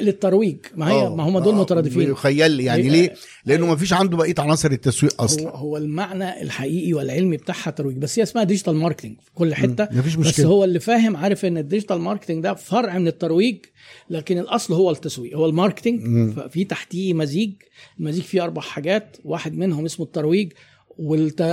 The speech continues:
Speaker 1: والترويج ده فيه ست حاجات، واحد منهم اسمه التسويق الالكتروني.
Speaker 2: آه.
Speaker 1: ده حتى هي يعني موضوع فيه تفاصيل اكتر من كده.
Speaker 2: مم.
Speaker 1: فهو مش كل التسويق،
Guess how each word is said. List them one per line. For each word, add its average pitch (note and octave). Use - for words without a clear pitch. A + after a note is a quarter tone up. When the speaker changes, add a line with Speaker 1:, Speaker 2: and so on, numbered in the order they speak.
Speaker 1:
والترويج E3
ده E3+
فيه G3
ست A3
حاجات، G3
واحد F#3
منهم A3
اسمه G3+
التسويق G3+
الالكتروني. F3+
Speaker 2:
آه. A#2
Speaker 1:
ده D#3
حتى F#3+
هي D3
يعني C3
موضوع C#3
فيه F3+
تفاصيل C#3+
اكتر C#3
من A#2+
كده. -
Speaker 2:
مم. G2+
Speaker 1:
فهو F3
مش F#3+
كل A3+
التسويق، -